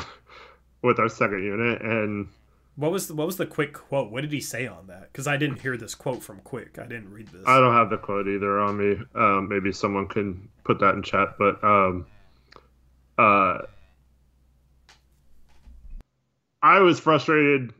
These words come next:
Speaker 1: with the way Melo was used <laughs> last year. Um, and I, I just think that's such a horrible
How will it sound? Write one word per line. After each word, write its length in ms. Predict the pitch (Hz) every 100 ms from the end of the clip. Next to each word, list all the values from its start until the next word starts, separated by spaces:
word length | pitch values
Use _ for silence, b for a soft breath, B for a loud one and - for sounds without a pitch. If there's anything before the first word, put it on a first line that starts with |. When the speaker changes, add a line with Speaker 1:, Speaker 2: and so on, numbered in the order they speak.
| _
Speaker 1:
with 160 | 147 139
the 80 | 131
way 140 | 123
Melo 300 | 117 117 117
was 180 | 113 110
used 240 | 113 110 117
<laughs> 0 |
last 360 | 98 - -
year. 280 | 165 120 110 B B B _
Um, 500 | 123 110 107 104 101 95 _ _ - _ _ _ _ _ _ _ -
and 360 | 117 113 107 -
I, 280 | 120 123 113 -
I 40 | 120
just 200 | 120 -
think 180 | 131 127
that's 180 | 120
such 260 | - 120 -
a 80 | 110
horrible 840 | 117 113 107 107 107 104 101